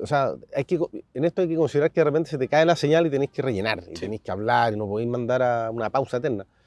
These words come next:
Speaker 1: Entonces es harto estudio, es harto dato, es harta comprensión de lo que vaya a transmitir, que es lo que me ha pasado ahora con Qatar.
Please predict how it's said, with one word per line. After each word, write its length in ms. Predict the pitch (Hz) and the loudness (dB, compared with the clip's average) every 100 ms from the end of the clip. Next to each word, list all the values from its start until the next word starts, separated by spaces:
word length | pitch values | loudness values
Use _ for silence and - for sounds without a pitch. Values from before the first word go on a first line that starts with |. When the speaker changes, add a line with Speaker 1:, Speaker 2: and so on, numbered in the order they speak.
| _ _ _ _ | _ _ _ _
Speaker 1:
Entonces 340 | 127 123 143 | -8 0 2
es 40 | 131 | 4
harto 220 | 143 - | 2 0
estudio, 680 | 135 185 180 170 160 156 151 | 4 8 8 8 6 4 4
es 60 | |
harto 300 | 139 127 143 139 | 2 0 2 6
dato, 420 | 156 143 143 135 | 6 6 4 2
es 60 | |
harta 640 | 131 127 - 131 127 123 117 _ _ - - | 0 -4 -2 -2 0 -2 -6 _ _ -16 -2
comprensión 600 | 123 - 123 - 156 151 | -2 2 0 6 6 6
de 80 | |
lo 100 | 139 131 | 4 4
que 60 | |
vaya 120 | 135 | 4
a 40 | 131 | 2
transmitir, 680 | 123 123 123 160 151 131 131 _ _ - | 2 -2 0 0 0 -4 -14 _ _ -16
que 80 | - | -2
es 40 | 131 | 0
lo 80 | |
que 60 | 135 | 2
me 60 | 131 | 4
ha 20 | |
pasado 260 | 127 139 | 2 4
ahora 140 | 143 135 | 4 4
con 120 | 127 | 2
Qatar. 280 | 143 202 | 4 4